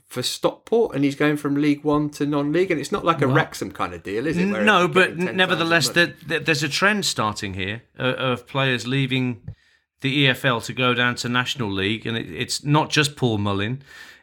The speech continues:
Speaker 2: going from, you know, uh, going from, what, League One, I suppose, where he would have been with, with Cambridge, to go to,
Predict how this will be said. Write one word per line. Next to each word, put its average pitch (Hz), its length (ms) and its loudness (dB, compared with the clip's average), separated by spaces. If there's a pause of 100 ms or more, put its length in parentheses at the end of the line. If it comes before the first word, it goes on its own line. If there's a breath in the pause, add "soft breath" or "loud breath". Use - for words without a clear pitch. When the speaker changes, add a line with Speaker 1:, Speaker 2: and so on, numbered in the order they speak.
(140 loud breath)
Speaker 2:
going 120 260 2
from, 104 500 -4 (280)
you 113 120 -4
know, 107 240 0
uh, - 260 -8
going 113 200 -2
from, 101 400 -6
what, 113 240 -4
League 123 300 2
One, 131 160 4
I 107 60 2
suppose, 117 440 0
where 113 140 4
he 110 60 2
would 123 180 4
have 104 100 0
been 113 220 2
with, 107 240 -2
with 110 160 -6
Cambridge, 107 500 -2
to - 80 -6
go 110 180 0
to, 107 300 -4